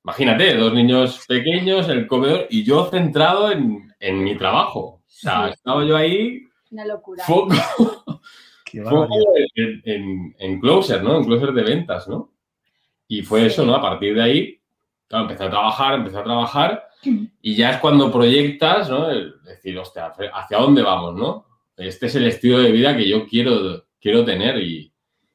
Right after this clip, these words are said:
Speaker 1: y tú trabajando en una clínica, esto no cuadra, esto no casa.
Speaker 2: Exacto. Sí,
Speaker 1: Entonces,
Speaker 2: sí.
Speaker 1: claro, empecé a facturar, empecé a,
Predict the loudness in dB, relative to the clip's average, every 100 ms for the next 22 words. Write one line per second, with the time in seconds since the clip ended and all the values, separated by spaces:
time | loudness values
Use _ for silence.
0 | _ -12 -6 -2 0 2 2 2 2 4
1 | 6 4 4 4 4 4 2 2 2 -2
2 | -4 2 2 0 -4 -6 -8 -8 -6 -6
3 | -6 -8 -8 -16 _ _ _ _ _ -20
4 | -18 -20 _ -20 _ _ _ -6 -4 0
5 | 2 2 0 -4 -20 _ _ _ -14 -6
6 | -4 0 2 2 2 -2 0 0 2 2
7 | 2 -2 -4 -4 0 0 -2